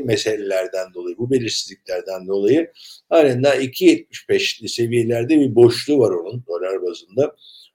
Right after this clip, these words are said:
Oraya kadar geri çekileceğini düşünüyorum. Bu olurken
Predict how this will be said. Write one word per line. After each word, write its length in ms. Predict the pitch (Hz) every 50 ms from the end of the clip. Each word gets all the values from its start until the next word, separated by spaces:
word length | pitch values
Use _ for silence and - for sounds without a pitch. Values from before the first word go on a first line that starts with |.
| _ -
Oraya 280 | - 160 175 175 156 -
kadar 240 | 143 139 170 175
geri 240 | 147 127 139 147 143
çekileceğini 800 | - - 131 120 - 113 110 110 110 107 98 104 101 98 92 87
düşünüyorum. 420 | - - - 95 90 85 85 - _ -
Bu 220 | 123 165 196 208
olurken 520 | 214 226 226 - - - 143 131 131 -